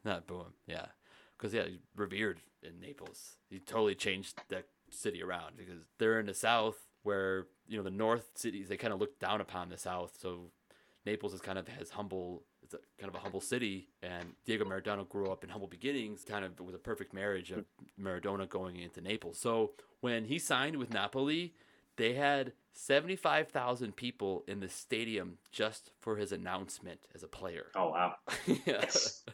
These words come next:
Speaker 2: that's awesome.
Speaker 1: <laughs> Yeah.
Speaker 2: <laughs> That's a welcoming, dude.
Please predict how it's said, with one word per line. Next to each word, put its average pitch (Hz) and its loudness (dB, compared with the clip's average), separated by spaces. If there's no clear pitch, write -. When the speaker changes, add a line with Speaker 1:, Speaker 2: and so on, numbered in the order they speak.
Speaker 2:
that's - -4
awesome. 101 4
Speaker 1:
<laughs> - -2
Yeah. - -6
Speaker 2:
<laughs> - -6
That's 135 12
a 139 12
welcoming, 110 12
dude. 92 4